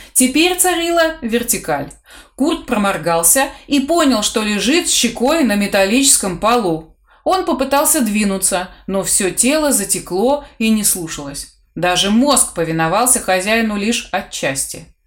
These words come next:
Разум был мутным и опьянённым. В нём не было и крупицы тревоги, лишь желание прекратить этот ужасный грохот. Рядом кто-то простонал. Курт сфокусировался и увидел Ли.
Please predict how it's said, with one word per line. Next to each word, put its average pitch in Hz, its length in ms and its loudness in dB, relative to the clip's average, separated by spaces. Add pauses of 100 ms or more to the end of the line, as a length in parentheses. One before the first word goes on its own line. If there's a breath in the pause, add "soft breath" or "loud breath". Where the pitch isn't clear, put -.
(340 soft breath)
Разум 233 580 2
был 175 240 0
мутным 254 480 2
и 185 160 -4
опьянённым. 156 840 -6 (420 loud breath)
В 175 120 -2
нём 277 200 6
не 359 160 4
было 349 260 2
и 269 180 2
крупицы 285 600 2
тревоги, 269 840 0 (220 loud breath)
лишь 262 240 4
желание 254 640 2
прекратить 262 680 -2
этот 196 380 -6
ужасный 175 640 -2
грохот. 156 580 -8 (560 loud breath)
Рядом 349 560 2
кто-то 226 360 -2
простонал. 156 640 -4 (300)
Курт 247 320 -4
сфокусировался 277 1000 0
и 185 200 -4
увидел 185 600 -2
Ли. 226 440 0